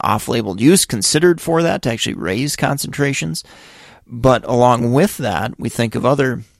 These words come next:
uh, beta-lactam type drugs, so cephalosporins, uh, carbapenems, medications like that can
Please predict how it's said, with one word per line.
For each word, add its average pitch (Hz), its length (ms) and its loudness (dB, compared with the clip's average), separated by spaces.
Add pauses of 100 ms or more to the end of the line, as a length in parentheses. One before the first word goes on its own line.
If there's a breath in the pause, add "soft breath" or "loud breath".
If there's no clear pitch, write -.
(140)
uh, 92 180 -4
beta-lactam 107 800 0
type - 300 -4
drugs, 110 500 -4
so - 200 -4
cephalosporins, 131 1300 0 (440 loud breath)
uh, 82 200 -4
carbapenems, 117 1160 0 (340 soft breath)
medications 135 680 0
like - 180 -2
that 120 300 -4
can - 180 -4